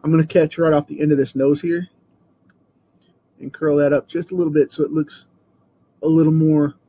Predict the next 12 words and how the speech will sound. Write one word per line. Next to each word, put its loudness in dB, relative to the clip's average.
folded 2
under. 0
Like -12
he -2
has -2
a -8
little 0
more 0
of -4
a -4
connection -2
there, -4